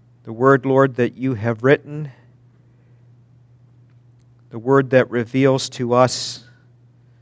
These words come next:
your person, your work, your Son, Jesus Christ.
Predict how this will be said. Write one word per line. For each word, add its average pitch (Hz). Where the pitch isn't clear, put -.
your 127
person, 143
your 117
work, 127
your 113
Son, 127
Jesus 123
Christ. 135